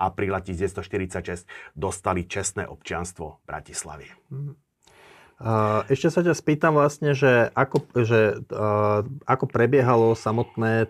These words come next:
Speaker 2: to oslobodzovanie z pohľadu toho, že vieme, že pri obsadzovaní Viedne a Budapešti dochádzalo naozaj k znásilneniam na masových, ú-, úrovniach, k rabovaniam. Správali sa sovietskí vojaci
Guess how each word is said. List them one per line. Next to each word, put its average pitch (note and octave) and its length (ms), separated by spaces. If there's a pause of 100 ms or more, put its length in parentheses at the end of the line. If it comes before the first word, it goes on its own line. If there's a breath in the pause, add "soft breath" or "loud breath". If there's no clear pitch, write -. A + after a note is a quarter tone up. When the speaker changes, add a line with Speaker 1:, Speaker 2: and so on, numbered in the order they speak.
(120)
Speaker 2:
to G2+ 320
oslobodzovanie A2 880 (260 soft breath)
z - 140
pohľadu A#2 320
toho, A2 240
že A#2 160
vieme, A2 240
že G#2 320
pri G#2 480 (240)
obsadzovaní G#2+ 1000
Viedne G#2+ 640
a G2 80
Budapešti G#2+ 840 (260 loud breath)
dochádzalo G#2+ 560
naozaj G#2 320
k G2 160
znásilneniam A2+ 640
na G#2 80
masových, G#2 560
ú-, G#2 400
úrovniach, A2+ 560
k G#2+ 80
rabovaniam. B2 640 (320 loud breath)
Správali C#3+ 640
sa C#3 480
sovietskí C3+ 640
vojaci B2+ 480